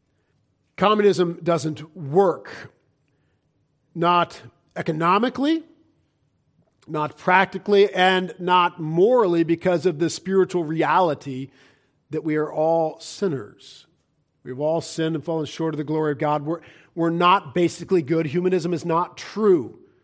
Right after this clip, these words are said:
And when you take away the opportunity, the opportunity to pursue happiness, to gain wealth, to retain wealth, to pass wealth on to generations behind you,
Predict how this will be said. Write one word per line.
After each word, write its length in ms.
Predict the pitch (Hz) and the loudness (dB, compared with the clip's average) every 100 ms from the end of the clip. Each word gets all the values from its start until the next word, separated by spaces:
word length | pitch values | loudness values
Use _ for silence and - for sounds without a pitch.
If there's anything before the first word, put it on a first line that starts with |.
| _ _ - | _ _ -8
And 100 | 180 | -2
when 80 | 180 | 0
you 100 | 190 | -2
take 400 | - 202 233 247 | 0 6 6 4
away 380 | 285 233 233 226 | 0 4 6 6
the 160 | 226 | 4
opportunity, 1300 | 208 202 202 196 - - 339 349 285 165 170 139 156 - _ _ | 4 2 2 -4 -4 0 4 6 4 0 -4 -4 -6 -10 _ _
the 100 | - | 0
opportunity 1120 | 202 202 - - 370 392 285 - 165 147 190 - _ _ _ _ | 0 0 -4 6 6 8 4 0 0 0 -2 -6 _ _ _ _
to 100 | 190 | -4
pursue 360 | 190 180 220 196 | 0 -2 2 4
happiness, 920 | 165 226 247 175 143 143 - - _ _ _ _ | 6 4 2 -2 -2 -8 -12 -20 _ _ _ _
to 260 | 175 180 - _ - | -2 -2 -6 _ -8
gain 560 | 127 196 233 247 220 175 | 4 6 6 2 0 2
wealth, 720 | 208 247 180 185 - - - _ _ _ _ - | 4 4 4 0 -8 -20 -20 _ _ _ _ -2
to 320 | - 190 - - - | 0 0 -2 -20 -4
retain 560 | 202 - 208 247 302 226 | -4 0 4 4 4 2
wealth, 560 | 147 151 196 - - _ _ - | 2 2 0 -6 -20 _ _ -2
to 100 | 208 | -2
pass 360 | - 226 233 - | 4 4 4 2
wealth 280 | 233 226 226 | 2 2 2
on 300 | 214 214 185 | 2 2 0
to 100 | 175 | 0
generations 580 | 202 202 208 196 180 | 2 4 4 2 -6
behind 480 | 143 135 202 233 226 | -6 -4 -2 -2 0
you, 120 | 175 | -2